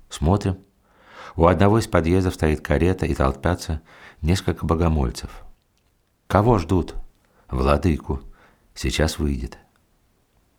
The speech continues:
Действительно, минут через пять вышел митрополит, и я поспешил подойти к нему за благословением.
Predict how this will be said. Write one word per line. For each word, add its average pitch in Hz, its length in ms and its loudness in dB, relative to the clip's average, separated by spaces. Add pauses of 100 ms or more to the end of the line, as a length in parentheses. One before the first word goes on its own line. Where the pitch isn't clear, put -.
(300)
Действительно, 71 800 0 (400)
минут 78 260 4
через 82 220 0
пять 101 200 2
вышел 76 300 0
митрополит, 69 720 0 (600)
и 82 100 4
я 110 160 4
поспешил 90 500 0
подойти 64 400 -2
к - 100 -10
нему 67 320 -4 (280)
за 71 120 -2
благословением. 58 840 -2